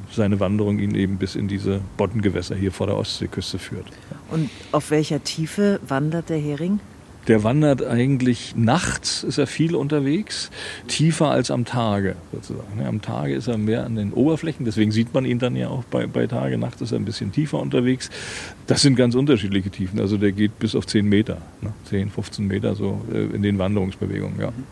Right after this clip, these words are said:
Speaker 2: Und so ein Schwarm bildet der sich dann aus der großen geschlüpften Familie, oder
Speaker 1: <laughs> Ja.
Speaker 2: wer kommt
Speaker 1: Ja, ja.
Speaker 2: da zusammen?
Speaker 1: Wer kommt da zusammen?
Speaker 2: Ist jetzt
Speaker 1: Das
Speaker 2: ja
Speaker 1: ist eine
Speaker 2: kein
Speaker 1: gute,
Speaker 2: Wolfsrudel,
Speaker 1: gute Frage.
Speaker 2: ne?
Speaker 1: Nee, das ist kein
Speaker 2: <laughs>
Speaker 1: Wolfsrudel. Äh, die bilden sich immer wieder regelmäßig neu, die Schwärme dann, ne?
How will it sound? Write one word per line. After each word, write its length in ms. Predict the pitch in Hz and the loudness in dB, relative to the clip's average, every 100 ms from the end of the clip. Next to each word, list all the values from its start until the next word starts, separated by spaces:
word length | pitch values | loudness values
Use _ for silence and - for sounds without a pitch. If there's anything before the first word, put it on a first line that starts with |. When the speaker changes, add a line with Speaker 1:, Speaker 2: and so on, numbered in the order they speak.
| - - - - - | -16 -18 -16 -14 -8
Speaker 2:
Und 120 | 147 | -4
so 80 | 151 | -2
ein 80 | 147 | -2
Schwarm 400 | - 135 139 175 | 0 2 4 4
bildet 320 | 175 170 - | 4 2 0
der 80 | 151 | -2
sich 160 | 151 | -2
dann 180 | 156 147 | 0 -2
aus 240 | 143 131 - | -2 -4 -2
der 220 | 127 120 | 0 0
großen 500 | 123 147 143 135 120 - | 0 -2 0 -2 -4 -6
geschlüpften 540 | - 143 160 - - 147 | -8 -4 -4 -6 -6 -8
Familie, 580 | - 123 120 160 190 185 | -4 -4 -2 -2 -2 -2
oder 260 | 160 147 - | -2 -4 -2
Speaker 1:
<laughs> 80 | - | 0
Ja. 120 | 196 - - - 160 - | 2 2 2 2 0 2
Speaker 2:
wer 520 | 147 - 202 240 180 | 2 4 4 6 6
kommt 40 | 156 | 6
Speaker 1:
Ja, 60 | 120 | 6
ja. 140 | 135 | 6
Speaker 2:
da 80 | 131 | 4
zusammen? 340 | - 185 185 - | 2 4 4 6
Speaker 1:
Wer 160 | 120 | 6
kommt 240 | 104 127 127 | 6 4 6
da 100 | 127 | 6
zusammen? 260 | 123 135 | 6 6
Speaker 2:
Ist 60 | 120 | 6
jetzt 80 | 107 | 6
Speaker 1:
Das 60 | 120 | 6
Speaker 2:
ja 60 | |
Speaker 1:
ist 60 | - | 6
eine 100 | 131 | 6
Speaker 2:
kein 80 | 117 | 8
Speaker 1:
gute, 100 | 131 | 8
Speaker 2:
Wolfsrudel, 520 | 196 175 - 135 180 | 8 6 6 8 10
Speaker 1:
gute 120 | 123 120 | 8 8
Frage. 100 | 120 | 8
Speaker 2:
ne? 100 | 127 | 8
Speaker 1:
Nee, 180 | 131 | 8
das 180 | 120 120 | 6 4
ist 140 | 120 208 | 6 6
kein 180 | 120 | 8
Speaker 2:
<laughs> 0 | |
Speaker 1:
Wolfsrudel. 800 | 113 120 - 135 139 143 131 127 | 8 6 6 6 8 10 10 8
Äh, 40 | 117 | 8
die 140 | 120 | 6
bilden 360 | 110 127 139 139 | 8 8 8 6
sich 180 | 131 | 2
immer 240 | 139 131 127 | 2 4 6
wieder 180 | 131 123 | 6 6
regelmäßig 540 | 117 120 120 117 123 | 6 6 4 2 0
neu, 200 | 139 113 | 2 2
die 120 | 92 | 2
Schwärme 380 | - 98 98 98 | 0 -2 0 -2
dann, 180 | 98 98 | -4 -4
ne? 100 | 117 | -6